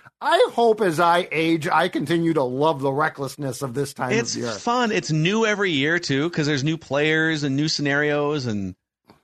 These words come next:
Speaker 2: it's a blast. But I get it. Peter's been covering the N F L for forty years.
Speaker 1: Yeah, he
Speaker 2: So,
Speaker 1: started S I in, like,
Speaker 2: congratulations.
Speaker 1: eighty-nine, right?
Speaker 2: Yeah, he's,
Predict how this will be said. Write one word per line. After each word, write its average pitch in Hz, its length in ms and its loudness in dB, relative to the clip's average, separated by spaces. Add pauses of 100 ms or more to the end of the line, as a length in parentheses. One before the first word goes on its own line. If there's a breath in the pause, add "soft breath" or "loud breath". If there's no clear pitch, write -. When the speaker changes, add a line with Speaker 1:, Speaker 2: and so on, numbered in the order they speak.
Speaker 2:
it's - 100 -20
a 190 60 -8
blast. 214 420 -4
But 143 100 -4
I 151 100 0
get 127 160 -2
it. 120 140 -6
Peter's 147 260 -2
been 127 120 -2
covering 127 280 0
the 120 100 2
N 117 80 2
F 104 120 -2
L 110 140 2
for 101 140 -4
forty 135 480 -2
years. 101 680 0 (240)
Speaker 1:
Yeah, 113 140 -12
he 135 140 -10
Speaker 2:
So, 113 160 -2
Speaker 1:
started 143 180 -4 (140)
S 107 160 -2
I 131 140 -2
in, 147 60 -4
like, 117 140 -4
Speaker 2:
congratulations. - 120 -10
Speaker 1:
eighty-nine, 120 720 -8 (460)
right? 92 140 -8
Speaker 2:
Yeah, 85 160 -4
he's, 101 360 -8